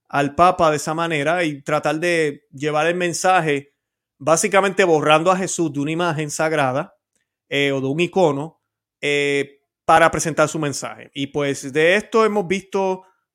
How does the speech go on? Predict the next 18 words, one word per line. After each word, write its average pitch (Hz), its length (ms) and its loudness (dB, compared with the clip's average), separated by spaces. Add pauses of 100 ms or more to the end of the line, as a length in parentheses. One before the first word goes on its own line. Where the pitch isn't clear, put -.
(160)
a 147 180 2
por 156 180 4
doquier, 147 580 2 (320)
eh, 143 520 0
en, 143 160 -8
como 143 240 -8
ya 143 140 0
mencioné, 175 640 -4
en 143 160 -4
imágenes 139 340 -4
de 143 80 -2
la 143 80 -2
Santísima 135 480 -6
Virgen, 190 400 -2
en 135 140 -6
cruces, 190 480 -4
en 147 100 -6
crucifijos, 180 840 -6